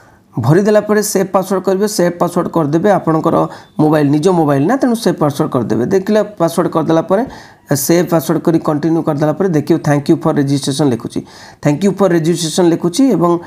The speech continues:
ଡାଉନଲୋଡ୍ ୟୁ ଏନ୍ କାର୍ଡ ଲେଖୁଛି, ଡାଉନଲୋଡ୍ କରିଦେବେ। ୟୁ ଏନ୍ କାର୍ଡ ଡାଉନଲୋଡ୍ କରି, "Thank you for registration" ଦେଖନ୍ତୁ। ଦେଖନ୍ତୁ, ଏଇଟା ହେଉଛି ୟୁ ଏନ୍ କାର୍ଡ, କେତେ ସୁନ୍ଦର ଭାବରେ ଡାଉନଲୋଡ୍ ହେଇଛି।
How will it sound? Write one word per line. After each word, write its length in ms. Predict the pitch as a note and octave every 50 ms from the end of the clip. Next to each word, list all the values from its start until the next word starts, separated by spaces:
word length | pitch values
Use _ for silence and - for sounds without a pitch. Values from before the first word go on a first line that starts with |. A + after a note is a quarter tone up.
| - - - - -
ଡାଉନଲୋଡ୍ 420 | C3+ C#3 D3 D#3+ E3 F3+ F#3 F3+ E3+
ୟୁ 180 | E3 E3 E3
ଏନ୍ 180 | E3 E3+ E3+ E3+
କାର୍ଡ 240 | E3+ D#3+ D3+ D3+ D#3+
ଲେଖୁଛି, 280 | E3 - - F3+ A3
ଡାଉନଲୋଡ୍ 420 | G3+ D#3+ D#3 C#3+ D3 D3 D3+ D3 D3+
କରିଦେବେ। 420 | - D3+ D3+ F#3 F#3+ B3 C#4 -
ୟୁ 180 | - C#3 C3+ C#3+
ଏନ୍ 100 | C#3 C#3
କାର୍ଡ 200 | - C#3 C3+ A#2
ଡାଉନଲୋଡ୍ 280 | C3 C3+ C3+ C3+ C3+
କରି, 140 | - D#3+ C#3+
"Thank 280 | - - D3+ C#3+ C#3 C#3
you 100 | D#3 C#3+
for 140 | D3 D3+ C#3
registration" 480 | C#3+ C3 - - C#3 C3 - F#3 F#3
ଦେଖନ୍ତୁ। 360 | C3+ C3+ - D3 D3 D3 A3+ - - - - - - - -
ଦେଖନ୍ତୁ, 320 | D3+ D3 D#3+ F#3+ F#3 F#3 F#3
ଏଇଟା 220 | F3 E3+ E3 F3
ହେଉଛି 240 | D#3+ D#3 D3+ D3 E3
ୟୁ 200 | D#3 D3 D3 D3+
ଏନ୍ 120 | D3 C#3+
କାର୍ଡ, 220 | C#3+ D3+ D#3 A3 A#3
କେତେ 300 | - - - - - B2+
ସୁନ୍ଦର 340 | B2+ - C3+ C3+ C3 C3+ C3+
ଭାବରେ 360 | C3+ C3+ C3+ C3+ C#3 C3+ C3+ - - - - - - - - -
ଡାଉନଲୋଡ୍ 400 | A#2 A#2 C3 C3+ C3+ C3+ B2+ A#2+
ହେଇଛି। 300 | B2+ C3 B2+ - -